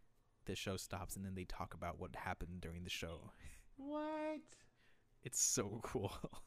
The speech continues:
Speaker 2: That is
Speaker 1: Like,
Speaker 2: so
Speaker 1: it's funny.
Speaker 2: interesting.
Speaker 1: It's so, it's so weird because, like, the first episode, it's just the most weird thing 'cause, like, the first person walks in and they're all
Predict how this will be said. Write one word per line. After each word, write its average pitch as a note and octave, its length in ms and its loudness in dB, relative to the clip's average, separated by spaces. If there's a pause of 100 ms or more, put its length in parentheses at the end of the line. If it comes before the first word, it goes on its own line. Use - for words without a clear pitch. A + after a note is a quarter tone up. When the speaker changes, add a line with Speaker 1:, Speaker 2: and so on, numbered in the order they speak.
(340)
Speaker 2:
That A3 100 -2
is G3+ 140 4 (120)
Speaker 1:
Like, F#3 60 -6
Speaker 2:
so G#3 220 8
Speaker 1:
it's - 20 8
funny. G3 120 10
Speaker 2:
interesting. B2+ 960 2 (880)
Speaker 1:
It's - 180 -10
so, B2 320 0 (340)
it's - 160 2
so C3+ 260 4
weird B2+ 220 4
because, A#2+ 260 0
like, A2 140 -2
the G#2 60 -6
first - 300 0
episode, A#2+ 520 0 (640)
it's - 280 -2 (220)
just - 240 -2
the - 120 -4
most A2 480 -2 (540)
weird A#2 260 2
thing F2 180 -4
'cause, G#2 180 -4
like, G2+ 140 0 (100)
the G2 60 -6
first - 280 0
person G#2+ 240 0
walks F#2+ 280 -2
in F#2 340 -2 (680)
and F#2 160 -6
they're F#2 140 2
all F2+ 160 0